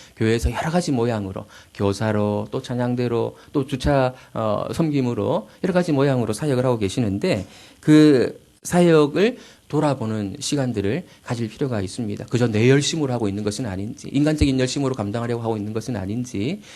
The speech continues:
주님께 받은 것으로 감당하고 있는 것인지, 내 방향은 바른 방향인지, 그런 것들을 돌아볼 필요가 있습니다.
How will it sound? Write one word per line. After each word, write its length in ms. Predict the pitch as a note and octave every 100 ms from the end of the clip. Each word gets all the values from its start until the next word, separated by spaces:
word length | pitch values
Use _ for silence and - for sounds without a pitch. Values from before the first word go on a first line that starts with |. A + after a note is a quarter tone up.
| -
주님께 460 | - C3 B2+ B2 A#2
받은 300 | A2+ A#2+ B2
것으로 200 | A2+ A2+
감당하고 480 | G2+ G2+ A2 C3 A2+
있는 300 | G2 B2 B2
것인지, 480 | B2 - A2+ G#2 G#2 -
내 160 | A#2 A2+
방향은 400 | G2+ G#2+ B2 A#2+
바른 300 | - C3 D3
방향인지, 800 | G2+ A#2+ A2 C#3+ C#3+ G#2 D#3+ - -
그런 160 | - C#3+
것들을 380 | C3+ B2+ A#2+ A2 - -
돌아볼 340 | C#3+ B2 A2+
필요가 480 | - D3+ A#2 G2+ G2
있습니다. 460 | G#2+ - A2 G2+